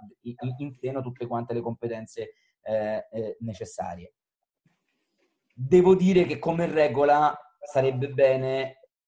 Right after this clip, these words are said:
o almeno forse in questa fase, cercherei società che hanno messo a punto i pezzi, eh, i pezzi del puzzle, almeno quelli e-, e-, eclatanti.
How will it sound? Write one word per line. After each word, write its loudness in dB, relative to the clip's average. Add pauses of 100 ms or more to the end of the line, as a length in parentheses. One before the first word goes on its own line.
(100)
o 2
almeno 0
forse -4
in -6
questa -2
fase, 2
cercherei -6
società 2 (160)
che 2 (280)
hanno -6 (540)
messo -6
a -4
punto -6
i -2
pezzi, -6 (200)
eh, -8
i -8
pezzi -6
del -6
puzzle, 0
almeno -4
quelli -2
e-, -12
e-, -6
eclatanti. -10